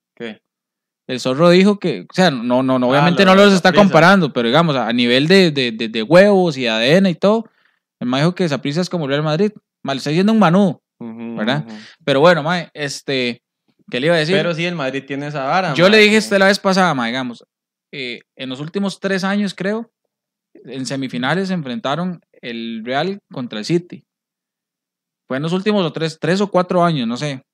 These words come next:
Speaker 2: Creo que fue en los últimos tres, donde esas dos series de semifinales las habían cerrado en el Bernabéu, donde el City, ma, botó cualquier cantidad
Speaker 1: Sí,
Speaker 2: de
Speaker 1: sí,
Speaker 2: goles,
Speaker 1: sí, sí.
Speaker 2: ma.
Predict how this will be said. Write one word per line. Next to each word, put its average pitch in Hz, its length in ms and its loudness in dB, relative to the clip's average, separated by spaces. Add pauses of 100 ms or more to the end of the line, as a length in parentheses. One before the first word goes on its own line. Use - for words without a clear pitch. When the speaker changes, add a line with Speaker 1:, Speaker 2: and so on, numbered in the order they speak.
Speaker 2:
Creo 135 160 -8
que 175 100 -8
fue 175 100 -4
en 175 40 -2
los 175 100 0
últimos 175 320 -4
tres, 151 300 -4 (580)
donde 135 720 0
esas 143 300 0
dos 185 180 0
series 202 540 2 (680)
de 127 180 -6
semifinales 123 760 -2
las 123 220 -8
habían 120 320 -4
cerrado 156 600 0 (440)
en 123 160 -6
el 117 100 -4
Bernabéu, 127 600 0 (540)
donde 120 1040 -4
el 113 520 -4
City, 151 420 -6
ma, 160 260 -4
botó 113 460 -6
cualquier 156 480 -6
cantidad 170 380 -2
Speaker 1:
Sí, 143 60 2
Speaker 2:
de 151 40 2
Speaker 1:
sí, 147 40 -4
Speaker 2:
goles, 196 280 4
Speaker 1:
sí, 196 40 2
sí. 196 60 0
Speaker 2:
ma. 147 240 -2